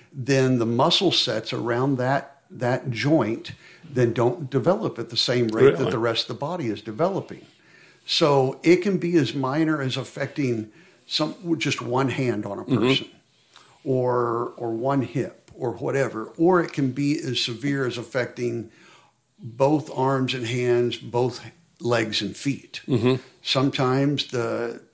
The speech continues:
Speaker 1: person is very much just a, a quadriplegic,
Speaker 2: Mm-hmm.
Speaker 1: can't move much on their own,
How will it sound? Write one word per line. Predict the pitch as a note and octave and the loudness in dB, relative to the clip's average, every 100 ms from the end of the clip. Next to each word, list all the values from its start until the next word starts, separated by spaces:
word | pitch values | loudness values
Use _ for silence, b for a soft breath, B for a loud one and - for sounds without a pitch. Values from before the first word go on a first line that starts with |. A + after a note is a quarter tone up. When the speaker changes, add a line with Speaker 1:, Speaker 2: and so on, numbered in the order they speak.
| - | -6
Speaker 1:
person | C3 B2 - B2+ B2 B2 - | -2 0 0 0 0 -2 -2
is | A#2+ A#2+ A#2+ A#2+ A#2+ A2+ - - - _ _ - | 0 0 2 2 0 -2 -4 -6 -14 _ _ -10
very | G#2+ A#2+ | -4 -2
much | A#2 B2 A#2+ - - _ b b b b b _ | 0 -2 -2 -6 -10 _ b b b b b _
just | - C3 A#2 B2+ | -2 0 0 0
a, | A2 - | -2 -2
a | - | -6
quadriplegic, | - A#2+ A#2+ C3 B2+ C3 F3 - - A#2+ | -4 -4 -2 -6 -2 0 0 -4 -6 -2
Speaker 2:
Mm-hmm. | G2+ G#2+ | 0 0
Speaker 1:
can't | A#2 C3 B2 - | -2 0 0 0
move | B2+ C#3 C#3 B2+ B2+ | 2 4 2 0 -2
much | B2+ B2 - | -2 -2 -6
on | C3 C3 C3+ | -2 0 2
their | A#2+ - | 0 -2
own, | C3 C#3 D3+ E3 | -2 0 2 0